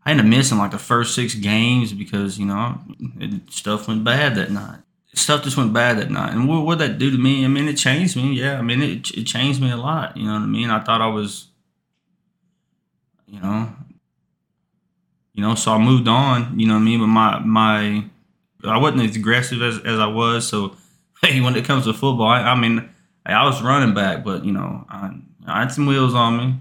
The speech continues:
But, uh, when I came back, I feel like I had, like, a little more extra 'cause I wasn't trying to get hit, if that makes any <laughs> sense. You know what I mean? Used to, I,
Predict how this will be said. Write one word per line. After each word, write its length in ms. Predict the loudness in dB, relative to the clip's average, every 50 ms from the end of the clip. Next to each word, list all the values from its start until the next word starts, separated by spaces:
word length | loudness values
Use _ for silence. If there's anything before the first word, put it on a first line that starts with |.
| -8 _
But, 360 | -4 -2 -2 0 -2 -2 -6 -10 -16 -20 _ _ _ _ _ _ _ _ _ _ _
uh, 360 | -4 -2 0 0 0 0 0
when 120 | 2 2
I 160 | 2 2 2 2
came 280 | 2 2 2 2 2
back, 340 | 2 4 4 4 2 0 0
I 80 | -4 -4
feel 160 | -2 -2 -2
like 180 | -2 0 2
I 120 | 2 0 2
had, 400 | 2 0 0 0 0 -2 -2 -4
like, 180 | -6 -6 -6
a 40 | -6
little 260 | -6 -4 -2 0 0
more 240 | 2 2 2 2 2
extra 240 | 2 0 -2 -4 -4
'cause 60 | 0
I 100 | 0 2
wasn't 260 | 2 2 0 -2 -2
trying 320 | -2 0 2 2 2 0 -2
to 60 | -4
get 180 | -6 -8 -10 -8
hit, 280 | -8 -8 -8 -10 -10
if 100 | -14 _
that 120 | -12 -8 -4
makes 280 | -2 -2 -2 -2 -4
any 140 | -4 -6 -4
<laughs> 0 |
sense. 640 | -6 -12 -8 _ -4 -4 -4 -4 -6 -6 -8 -8 -10 _ _ _ _ _ _ _ _ _
You 160 | -4 -2 0 2
know 120 | 2 2
what 60 | 2
I 40 | 2
mean? 300 | 2 2 4 4 4 4
Used 300 | 4 4 2 2 0 -2
to, 120 | -2 0
I, 260 | 0 0 -2 -4 -8